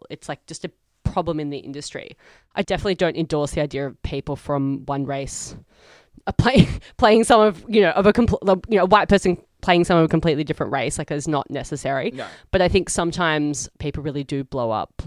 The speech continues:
Speaker 1: like when Scarlett Johansson was gonna play that butch lesbian. Look, Scarlett Johansson s-, said a lot of stupid things, and she does tend to get these.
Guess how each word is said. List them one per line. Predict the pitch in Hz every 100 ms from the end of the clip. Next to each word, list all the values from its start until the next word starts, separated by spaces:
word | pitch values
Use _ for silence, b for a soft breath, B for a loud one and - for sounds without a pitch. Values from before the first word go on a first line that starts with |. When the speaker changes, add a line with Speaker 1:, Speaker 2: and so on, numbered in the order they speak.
| - -
Speaker 1:
like | 135 131 - - - -
when | 156 147
Scarlett | - 156 143 156
Johansson | 147 139 131 151
was | 135 -
gonna | 135
play | 127 - 135
that | 127 - _ _
butch | - - -
lesbian. | 69 - 214
Look, | 226 -
Scarlett | 220 233
Johansson | 247 208 180
s-, | - - -
said | - 156
a |
lot | 147 135
of | 127 _ -
stupid | - 156 139 -
things, | 127 - 135
and | 135 -
she | - 160
does | 165 156
tend | - 156 147
to |
get | 143 -
these. | 143 135 -